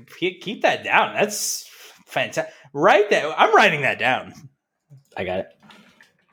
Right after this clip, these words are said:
Speaker 1: Okay, now, <clears throat> the Achievers already h-,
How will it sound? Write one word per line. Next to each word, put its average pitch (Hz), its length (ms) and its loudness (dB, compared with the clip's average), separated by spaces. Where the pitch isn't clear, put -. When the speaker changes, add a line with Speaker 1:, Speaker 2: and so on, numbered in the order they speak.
Speaker 1:
Okay, - 320 -10
now, 147 280 0
<clears throat> - 420 -20
the 147 360 6
Achievers 233 500 2
already 143 360 4
h-, 135 60 -2